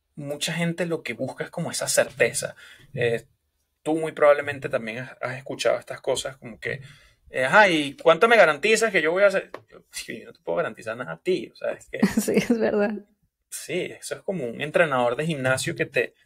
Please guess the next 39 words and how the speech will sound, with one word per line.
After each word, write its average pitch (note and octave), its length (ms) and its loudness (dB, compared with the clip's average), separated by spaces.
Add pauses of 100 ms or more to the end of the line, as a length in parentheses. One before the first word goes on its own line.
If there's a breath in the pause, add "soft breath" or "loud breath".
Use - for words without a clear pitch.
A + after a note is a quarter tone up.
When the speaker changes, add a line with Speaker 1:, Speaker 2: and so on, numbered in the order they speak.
(760)
Speaker 1:
que D3 100 -6
te C#3+ 140 0
garantice C3+ 580 2
de E3+ 80 0
que B2+ 80 -4
vas B2 120 0
a - 20 -8
estar D3+ 220 4
fit E3 440 -4
si, - 380 -8
si B2 440 -10 (200)
contratas B2 600 0
su E3 80 -4
asesoría. B2 640 -2 (1080 soft breath)
No, E3+ 280 6
él B2+ 100 -2
lo D#3 120 2
que F3+ 100 2
va D3 180 10
a D#3 40 8
darte D#3+ 260 0
es E3 80 -10
herramientas, D#3+ 760 -2
él C3 60 -12
lo A#2+ 100 -8
que C#3+ 100 -6
va C#3+ 140 2
a - 20 2
darte D3+ 420 -2
es - 200 -8
una A2+ 200 -14
serie C3 480 -2
de, B2+ 300 0 (360)
de, A2+ 600 -2 (1200)
de - 220 0
hacks - 640 0
o A#2 160 -4
de, G#2+ 400 -6
de, A2+ 320 -4